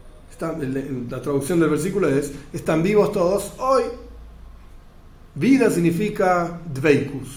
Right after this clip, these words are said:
apegado a Dios. ¿Qué es dveikus? ¿Qué significa apegarse a Dios?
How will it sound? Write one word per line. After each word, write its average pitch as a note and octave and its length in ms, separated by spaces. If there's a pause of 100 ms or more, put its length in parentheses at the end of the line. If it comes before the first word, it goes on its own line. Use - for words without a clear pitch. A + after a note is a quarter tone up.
(320)
apegado E3+ 460
a E3 60
Dios. C3+ 300 (420)
¿Qué C4+ 160
es D#3+ 200
dveikus? A#3 600 (1400)
¿Qué D3+ 100
significa D#3+ 560
apegarse C3+ 460
a A#2 60
Dios? D3 500